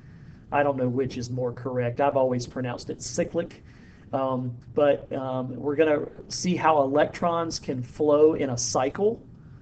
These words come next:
in the light-dependent reactions, uh, to solve this problem. Uh, so, um, when we talk about cyclic or cyclic electron flow, it means that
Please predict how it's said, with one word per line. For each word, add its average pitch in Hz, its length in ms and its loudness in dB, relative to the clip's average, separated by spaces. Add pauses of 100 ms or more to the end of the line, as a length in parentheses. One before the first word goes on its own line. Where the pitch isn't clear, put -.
(200)
in 147 140 0
the 139 100 2
light-dependent 147 920 0
reactions, 175 920 -4 (720)
uh, 135 320 -4
to - 160 -8
solve 151 540 4
this 139 200 2
problem. 131 500 -2 (880)
Uh, 123 440 -4
so, 135 640 4
um, 127 600 -2 (920)
when 160 180 0
we 151 80 2
talk 185 280 4
about 180 220 8
cyclic 190 640 2
or 135 120 -2
cyclic 190 500 0
electron 151 560 2
flow, 139 300 4
it 143 120 0
means 147 260 -2
that - 220 0